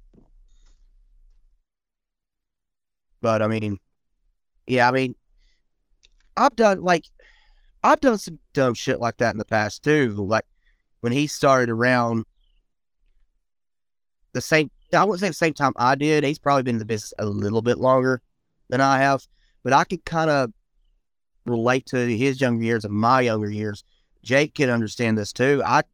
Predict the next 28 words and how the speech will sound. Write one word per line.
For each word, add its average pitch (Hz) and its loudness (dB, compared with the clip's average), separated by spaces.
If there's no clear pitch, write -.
did 120 -2
some 107 -6
dumb 101 4
shit, - -2
too. 80 -2
I 120 0
mean, 131 2
am 131 0
I 147 4
gonna 143 2
do 147 2
it 127 -2
these 139 -2
day, 160 2
this 147 -4
day 165 2
and 165 0
age? 175 0
No, 104 -2
'cause 123 0
it's 110 -8
unnecessary, 113 -2
'cause - -12
times 127 0
have 104 -8
changed. 123 -2
You 107 -10
get, 123 0